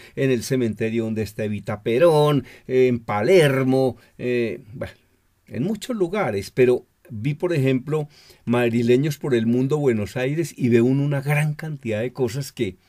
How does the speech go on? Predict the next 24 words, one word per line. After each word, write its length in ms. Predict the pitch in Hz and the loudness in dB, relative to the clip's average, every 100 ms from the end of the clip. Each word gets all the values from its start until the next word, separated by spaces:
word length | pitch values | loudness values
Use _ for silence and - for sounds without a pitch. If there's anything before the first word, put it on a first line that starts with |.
| _ _ | _ _
que 160 | - 139 | 2 4
no 200 | 135 147 | 6 6
vio 240 | 185 185 | 10 8
cuando 260 | 180 170 165 | 8 -6 -4
uno 140 | 175 | -6
viajó. 520 | 160 107 87 - - - _ - - - _ | -4 -4 -4 -6 -6 -12 _ -20 -20 -20 _
Me 140 | 113 | -8
parece 380 | 104 101 87 110 | -6 -8 -6 -10
que 120 | - | -6
es 100 | 110 | -4
una 200 | 131 131 | -2 -2
manera 440 | 143 117 101 101 117 | -2 -4 -4 -6 -6
como 220 | 127 113 | -6 -6
de 100 | 101 | -6
prolongar 500 | 98 98 98 98 104 | -6 -6 -6 -6 -6
el 80 | 120 | -4
viaje. 300 | 120 117 120 | -2 -2 -4
Para 320 | - 120 107 | -2 -2 0
mí 140 | 120 | -2
ha 100 | 143 | -4
sido 240 | 139 160 147 | -6 -6 -4
un 100 | 151 | -4
descubrimiento 800 | 147 - 127 101 101 104 104 139 | -6 -6 -8 -6 -8 -8 -8 -10
espectacular 840 | - - - 104 - 95 101 | -10 -14 -12 -14 -10 -6 -6